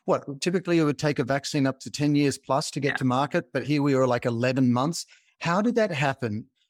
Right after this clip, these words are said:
Speaker 1: What was that process like? And how was that driven? Where did that come from? Where did that momentum, where did that sort of almost pre-competitive collaboration mindset come from?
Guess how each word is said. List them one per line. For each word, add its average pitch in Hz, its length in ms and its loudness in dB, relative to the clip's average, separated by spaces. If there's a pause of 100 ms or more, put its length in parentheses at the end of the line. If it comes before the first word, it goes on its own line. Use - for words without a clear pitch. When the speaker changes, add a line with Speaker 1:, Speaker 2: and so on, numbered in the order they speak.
(200)
Speaker 1:
What 143 380 0
was 208 140 0
that 175 180 0
process 143 560 -2
like? 120 420 -2 (360)
And 151 460 2 (180)
how 220 240 0
was 302 100 2
that 233 160 0
driven? 143 340 0
Where 156 180 0
did 254 100 0
that 240 160 0
come 165 240 -2
from? 113 260 -2
Where 151 120 2
did 202 100 2
that 208 140 2
momentum, 151 540 2
where 160 140 2
did 208 100 2
that 180 140 2
sort 156 160 0
of 127 120 0 (220)
almost 151 320 2
pre-competitive 156 920 -2
collaboration 131 680 2
mindset 127 420 0
come 143 200 -4
from? - 200 -12